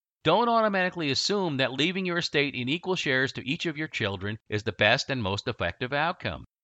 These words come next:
Consider the needs of your children and the path they have chosen for themselves,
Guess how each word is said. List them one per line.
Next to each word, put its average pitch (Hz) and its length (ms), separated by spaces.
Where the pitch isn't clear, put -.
Consider 190 400
the 208 100
needs 170 280
of 147 100
your 151 100
children 98 540
and 101 120
the 104 40
path 135 400
they 160 100
have 151 140
chosen 104 440
for 107 160
themselves, 98 640